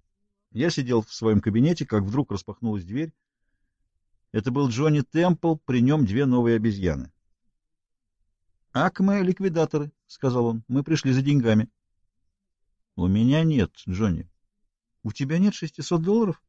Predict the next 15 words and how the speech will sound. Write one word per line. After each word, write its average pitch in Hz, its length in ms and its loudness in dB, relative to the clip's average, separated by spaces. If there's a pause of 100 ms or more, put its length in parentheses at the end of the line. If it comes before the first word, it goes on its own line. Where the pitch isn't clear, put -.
(760)
"У 101 100 -2
меня 123 260 4
нет 143 160 2
шестидесяти". - 960 -2 (1120)
Джонни 135 360 2
вздохнул. 127 600 -2 (1300)
"Нам 180 160 2
придется 202 380 0
наказать 185 480 0
тебя 170 260 -4
в 139 40 -8
назидание 147 460 0
другим". 143 440 0 (840)
"Это 117 220 -2
как? 113 260 0